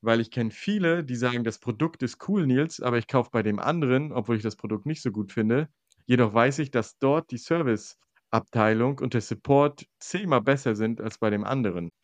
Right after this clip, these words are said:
Und wenn sie dort das Personal einsparen, können sie das Geld nicht in gleichen Teilen,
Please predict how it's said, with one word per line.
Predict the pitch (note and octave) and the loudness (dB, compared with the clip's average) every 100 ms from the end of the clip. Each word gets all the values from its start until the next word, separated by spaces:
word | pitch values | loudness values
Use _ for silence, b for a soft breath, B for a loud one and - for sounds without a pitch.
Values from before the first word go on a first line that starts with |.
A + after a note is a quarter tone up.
| - | -6
Und | A#2 | 0
wenn | A#2+ A2 | 2 2
sie | A2+ | 0
dort | G2+ C3+ F3+ D#3+ | 4 4 4 0
das | B2+ | -4
Personal | - B2 A2+ A2+ G#2+ G2+ | 0 -2 0 2 2 0
einsparen, | A2+ C#3 D3 - A2 A2+ C3+ b b _ - | -2 -4 -4 -2 0 -2 -6 b b _ -4
können | B2 A2+ | -2 0
sie | |
das | A2 G#2+ G#2+ | -2 -4 -6
Geld | - A#2 A#2 A#2+ - _ _ _ _ _ _ _ _ - | 0 2 2 0 -10 _ _ _ _ _ _ _ _ -10
nicht | C#3+ G3+ C3+ | -4 -2 -2
in | A#2 | 2
gleichen | A2+ C3 C#3 | 2 2 -4
Teilen, | B2+ B2+ B2+ C3+ D3 | -2 0 0 -2 -8